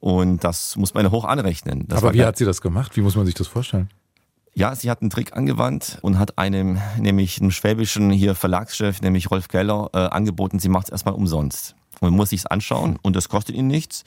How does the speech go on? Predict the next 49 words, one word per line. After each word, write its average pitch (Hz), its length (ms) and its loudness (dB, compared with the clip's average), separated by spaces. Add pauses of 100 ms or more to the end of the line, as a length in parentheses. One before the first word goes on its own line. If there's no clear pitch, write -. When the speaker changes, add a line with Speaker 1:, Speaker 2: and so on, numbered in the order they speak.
(240)
Speaker 1:
Und - 180 -2
erst 110 180 0
wenn 101 140 0
ihm 98 60 4
das 95 160 0
Layout 101 320 0
gefällt, 107 500 -2
das 87 140 -4
Cover 107 240 -2
gefällt, 107 480 -4 (380)
dann 92 220 -2
w-, 95 140 -8
verlangt 90 300 -4
sie - 100 -10
auf 87 160 -8
ein, 90 220 -2
äh, - 60 -8 (200)
Honorar. 104 480 0 (440)
Und 92 100 0
selbst 104 260 0
dann 156 200 0
war 120 120 -2
er 90 140 -6
nicht 90 260 -8
wirklich 95 320 -6
überzeugt, 87 380 -2
weil 92 100 2
er 87 60 2
sagte, 76 340 -4
„Moment 78 500 2
mal, 78 120 0
also 73 180 -8
schwarze 98 560 -2
Bücher, 92 340 -2
das 82 220 -4
gibt's, - 360 -4
das 90 200 -8
gibt's 143 260 -2
doch, 95 200 -2
äh, 82 240 -6
gar 85 180 0
nicht, 80 160 -8
das 107 60 2
Speaker 2:
Hm. 98 60 2
Speaker 1:
darf's 117 200 -2
ja 104 60 -4
gar 92 160 -2
nicht 87 180 -4
geben.“ 101 380 0